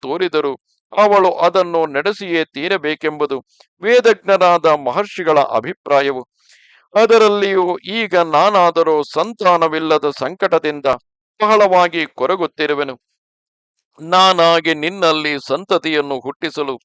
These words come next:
ಅಸಮರ್ಥನಾಗಿರುವೆನು. ಪುತ್ರನ ಮುಖವನ್ನು ನೋಡಬೇಕೆಂಬ ಆಸೆಯು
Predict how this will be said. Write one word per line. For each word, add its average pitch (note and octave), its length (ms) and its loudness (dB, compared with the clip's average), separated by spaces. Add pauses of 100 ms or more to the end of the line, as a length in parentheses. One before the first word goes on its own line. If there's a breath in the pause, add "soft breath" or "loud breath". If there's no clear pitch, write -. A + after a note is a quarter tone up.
(280)
ಅಸಮರ್ಥನಾಗಿರುವೆನು. C#3+ 1080 -2 (580 soft breath)
ಪುತ್ರನ G#3+ 460 0
ಮುಖವನ್ನು F3+ 760 0
ನೋಡಬೇಕೆಂಬ E3 800 -2
ಆಸೆಯು C#3+ 760 -4